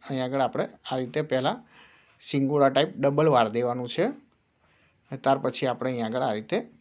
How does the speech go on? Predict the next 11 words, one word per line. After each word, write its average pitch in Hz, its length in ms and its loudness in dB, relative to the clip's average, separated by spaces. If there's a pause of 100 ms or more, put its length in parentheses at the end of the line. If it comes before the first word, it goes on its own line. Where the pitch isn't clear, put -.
(140)
ખૂણામાં 135 580 0
મૂકી 143 300 0
દેવાનું. 120 340 0 (960)
અને 143 100 -10 (140)
અહીં 143 160 0
આગળ 139 200 4
આપણે 170 200 0 (180)
આટલી 143 320 -2
જગ્યા 120 360 -2
છોડવાની 117 440 -2
છે, 180 80 0